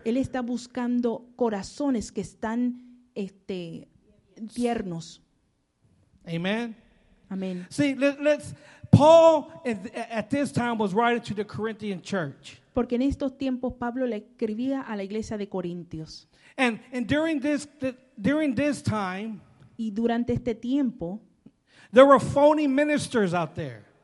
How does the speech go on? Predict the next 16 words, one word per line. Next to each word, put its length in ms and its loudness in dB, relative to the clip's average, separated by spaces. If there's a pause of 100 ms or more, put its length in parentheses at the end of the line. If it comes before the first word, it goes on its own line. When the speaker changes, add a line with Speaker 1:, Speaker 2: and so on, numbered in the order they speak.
(120)
Speaker 1:
habían 400 -2
ministros 720 -4
que 160 -6
no 320 -6
eran 300 -4
verdaderos. 880 -8 (520)
Speaker 2:
<laughs> 280 -18 (960)
They 120 6
would 240 4
carry 520 0 (180)
forged 680 4
letters, 640 0 (140)
fake 460 -2
letters, 600 -2
Speaker 1:
Ellos 300 -2
cargaban 680 -4